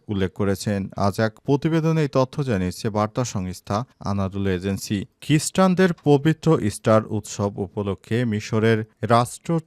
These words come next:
টেলিভিশনে দেয়া এক সাক্ষাৎকারে পোপ বলেছেন, প্রতিদিন ফিলিস্তিনিরা নিজেদের মাতৃভূমিতে ধ্বংসের মধ্য দিয়ে চরম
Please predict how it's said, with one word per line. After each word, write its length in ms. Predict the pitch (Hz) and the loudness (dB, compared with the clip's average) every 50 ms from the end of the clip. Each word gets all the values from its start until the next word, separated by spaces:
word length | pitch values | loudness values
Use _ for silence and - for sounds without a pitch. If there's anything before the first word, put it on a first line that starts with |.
| _ _ | _ _
টেলিভিশনে 680 | - 139 139 147 151 143 151 151 - - 165 156 160 147 | 2 2 4 4 2 0 0 -2 -2 -2 0 0 0 0
দেয়া 220 | 113 101 92 92 98 | 2 2 2 0 0
এক 80 | - - - | -2 -8 -12
সাক্ষাৎকারে 680 | - - 104 104 _ - 123 117 - - 104 95 98 | -6 -6 -6 -6 _ -4 -4 -4 -4 -4 -4 -2 -4
পোপ 240 | 95 - - 104 98 95 | -4 -4 -4 -6 -4 -4
বলেছেন, 480 | 101 98 90 95 95 - - 113 120 131 131 - _ - | -4 -4 -2 -2 -4 -6 -6 -6 -4 -4 -6 -8 _ -2
প্রতিদিন 440 | 135 127 127 143 143 131 139 143 143 143 - _ | -2 -2 0 -2 -4 -2 -2 -2 -2 -4 -8 _
ফিলিস্তিনিরা 680 | - - 135 143 165 160 - - - 160 120 92 87 98 104 107 | -6 -4 -2 -2 -2 -4 -4 -6 -6 -4 -4 -4 -2 -2 -2 -2
নিজেদের 440 | 104 98 92 - 110 104 110 110 107 | -2 -4 -4 -6 -4 -2 -2 -2 0
মাতৃভূমিতে 800 | 104 101 101 - - 135 127 104 - 98 92 92 - - 113 113 110 104 | 0 -2 -2 -4 -4 -6 -6 -4 -4 -6 -6 -6 -6 -4 -4 -4 -4 -4
ধ্বংসের 400 | 107 107 101 107 - - 120 110 | -4 -6 -6 -6 -6 -6 -6 -4
মধ্য 220 | 107 98 98 - - 101 | -4 -4 -6 -6 -6 -6
দিয়ে 200 | 90 101 107 113 | -4 -2 -4 -4
চরম 340 | - - 104 104 110 110 | -2 -2 0 0 0 0